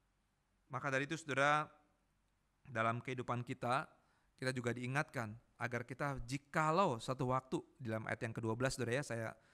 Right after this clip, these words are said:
sedikit melirik ayat yang selanjutnya, kita sebagai tuan rumah sekalipun, saudara, yang kita undang, saudara, jangan orang-orang yang besar dikatakan, tapi undanglah orang-orang yang mungkin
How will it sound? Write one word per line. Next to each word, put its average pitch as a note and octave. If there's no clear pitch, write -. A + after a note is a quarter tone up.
sedikit C3
melirik D3
ayat A#2
yang A#2+
selanjutnya, A#2
kita C#3+
sebagai C3
tuan C3
rumah E3
sekalipun, B2
saudara, A2
yang C#3+
kita D3+
undang, C3+
saudara, A#2
jangan A#2+
orang-orang B2
yang E3
besar A#3+
dikatakan, G#2+
tapi C#3
undanglah C#3
orang-orang B2+
yang B2
mungkin C3+